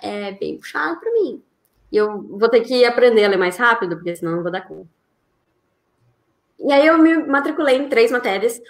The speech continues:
Uma que praticamente obrigatória pra mim, afinal,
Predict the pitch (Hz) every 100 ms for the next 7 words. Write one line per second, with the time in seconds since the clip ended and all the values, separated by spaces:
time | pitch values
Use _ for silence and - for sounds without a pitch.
0 | _ - 269 311 381 - 285 - - -
1 | 233 226 220 220 208 208 220 220 202 190
2 | 196 240 214 214 349 - 180 165 170 214